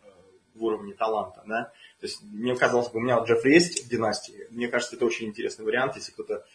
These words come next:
рискнет его продать, <laughs> я бы купил. Вот, э, по, если брать по, э, позициям по раннингбека, да, сейчас вообще непонятная ситуация, столько человек играет. То есть Блант вроде на этих коротких,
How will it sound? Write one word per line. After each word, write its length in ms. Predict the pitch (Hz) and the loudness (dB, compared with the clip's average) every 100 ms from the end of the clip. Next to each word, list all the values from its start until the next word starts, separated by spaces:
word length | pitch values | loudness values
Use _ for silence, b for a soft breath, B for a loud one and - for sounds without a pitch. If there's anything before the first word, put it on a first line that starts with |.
| _ _ | _ _
рискнет 400 | - - 151 147 | -8 -4 4 6
его 120 | 123 | 6
продать, 500 | 113 127 160 180 - B B B - | 4 2 4 4 4 B B B -4
<laughs> 100 | 156 | 4
я 220 | 135 135 | 8 8
бы 120 | 123 | 6
купил. 400 | 135 120 107 101 b b b _ | 0 2 0 -2 b b b _
Вот, 420 | 113 110 107 101 - | 0 6 6 6 -2
э, 320 | 110 107 107 - - | -2 0 0 -4 2
по, 640 | 123 123 127 - 117 - - - - - | 6 6 6 6 4 0 -10 -20 -20 -6
если 240 | 123 127 | -2 0
брать 400 | 123 120 113 - _ _ _ _ _ _ _ | 2 4 2 -2 _ _ _ _ _ _ _
по, 540 | 127 117 117 110 107 - - | 0 4 6 4 2 -4 -10
э, 320 | 104 101 101 101 98 - | -4 -2 -2 -6 -8 0
позициям 580 | 113 117 117 110 101 | 2 2 -2 -4 -4
по 300 | - 113 107 | 0 2 2
раннингбека, 540 | 113 120 123 175 175 101 | 2 0 2 2 2 2
да, 240 | 117 - | 2 0
сейчас 260 | - 113 - | -4 -4 -2
вообще 260 | 113 - 120 | -2 0 -2
непонятная 500 | 110 117 117 107 104 | 0 0 0 -2 -8
ситуация, 420 | - 131 147 101 | 0 2 2 -2
столько 300 | - 113 110 | -4 -4 -4
человек 320 | - 131 151 | 0 0 2
играет. 420 | 104 104 101 - _ _ _ - | 0 0 0 -4 _ _ _ -8
То 60 | |
есть 120 | 110 | -6
Блант 360 | - 127 139 143 - | 2 4 4 2 -10
вроде 320 | 107 107 107 | 2 2 2
на 380 | 107 104 101 98 | -2 -2 -2 -6
этих 140 | - - | -14 -4
коротких, 560 | 110 107 - - - | 0 0 -2 -12 -20